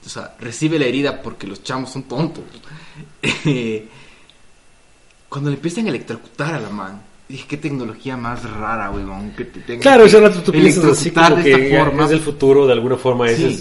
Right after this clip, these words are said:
Speaker 2: es la, la terapia.
Speaker 1: Entonces, cuando dice, "Ah", y, y luego como que sale una imagen del daño que tiene, dije, como que, "Oh, mi-, mi-, mira ese aparato, qué interesante, que mira el futuro". Y ahí es cuando cachas, porque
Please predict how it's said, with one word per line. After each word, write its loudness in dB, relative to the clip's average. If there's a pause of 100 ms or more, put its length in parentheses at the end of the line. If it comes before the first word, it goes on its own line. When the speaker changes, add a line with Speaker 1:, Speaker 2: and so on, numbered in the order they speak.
(220)
Speaker 2:
es -12
la, -2
la -2
terapia. 0 (100)
Speaker 1:
Entonces, -8 (500)
cuando -8
dice, -8
"Ah", -8
y, -10
y -12
luego -6
como -16
que -16
sale -6
una -8
imagen -8
del -10
daño -8
que -18
tiene, -8
dije, -12
como -20
que, -20
"Oh, -18
mi-, -16 (120)
mi-, -16
mira -10
ese -14
aparato, -12
qué -14
interesante, -12
que -16
mira -2
el -6
futuro". -4 (2250)
Y 2
ahí 6
es -2
cuando -6
cachas, -8 (720)
porque -2